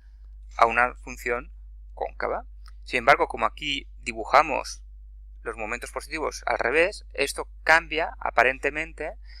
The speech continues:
la concavidad de la función y nos parece como si fuera una función convexa.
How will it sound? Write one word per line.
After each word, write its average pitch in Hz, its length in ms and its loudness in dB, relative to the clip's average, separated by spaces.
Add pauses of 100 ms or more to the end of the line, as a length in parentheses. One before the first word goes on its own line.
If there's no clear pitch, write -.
(120)
la - 140 0
concavidad 113 400 -2
de 120 80 4
la 117 60 0
función - 460 -14 (120)
y - 100 -14
nos 113 160 -8
parece 120 560 0 (400)
como 123 180 -8
si - 120 -12
fuera 117 220 -4
una 113 80 -8
función 113 300 -16
convexa. - 500 -10